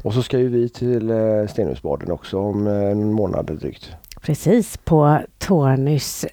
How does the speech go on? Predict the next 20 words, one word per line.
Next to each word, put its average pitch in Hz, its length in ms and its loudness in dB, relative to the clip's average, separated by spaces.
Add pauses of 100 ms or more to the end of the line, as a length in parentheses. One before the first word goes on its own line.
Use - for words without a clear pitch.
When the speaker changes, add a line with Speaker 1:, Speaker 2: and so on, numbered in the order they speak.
Speaker 2:
dans- 180 600 2
och 151 160 0
hälsoweekend, 165 1160 2
där 160 160 4
även 135 240 0
Thomas 147 380 -6
Ravelli 156 300 0
kommer 165 240 -4
att 156 60 -4
vara 165 160 0
med - 280 -2
och 190 120 -2
föreläsa. 165 580 0 (220)
Speaker 1:
Mm. 101 340 0 (140)
Och 139 140 0
Cecilia 110 460 0
Erling, - 280 -6 (180)
Speaker 2:
Precis. - 180 -10
Speaker 1:
Danemark. 196 640 0 (120)
Speaker 2:
Ja. 247 180 2